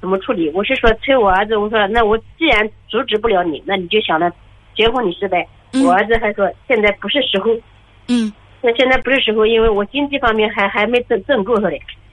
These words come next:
Speaker 1: 我想呢，女孩子都，我儿子是二十六岁了，女孩子都三十二岁了。我说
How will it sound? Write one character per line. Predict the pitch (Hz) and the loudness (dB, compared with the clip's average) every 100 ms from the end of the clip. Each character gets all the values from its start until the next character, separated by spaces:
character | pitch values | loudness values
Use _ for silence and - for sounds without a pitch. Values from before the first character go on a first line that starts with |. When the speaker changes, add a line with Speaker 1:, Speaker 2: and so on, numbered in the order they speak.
| _ | _
Speaker 1:
我 | - 247 | -4 -2
想 | 208 | 0
呢， | 208 208 - | 2 0 -2
女 | 196 185 | -2 0
孩 | 190 233 | 0 0
子 | 254 | 0
都， | 220 214 - - | -2 -4 -8 -6
我 | 190 | -2
儿 | 185 | 0
子 | 277 277 | 0 -2
是 | - | -2
二 | 254 | -2
十 | 247 | 0
六 | 247 | -2
岁 | 196 180 | -2 -4
了， | 151 | -8
女 | 156 170 | -6 -2
孩 | 175 | 0
子 | 226 | 0
都 | 233 226 | 0 0
三 | 240 240 | 2 2
十 | 214 | 2
二 | 233 | 0
岁 | 185 170 | 0 -4
了。 | 139 | -6
我 | 160 | -6
说 | 190 | -4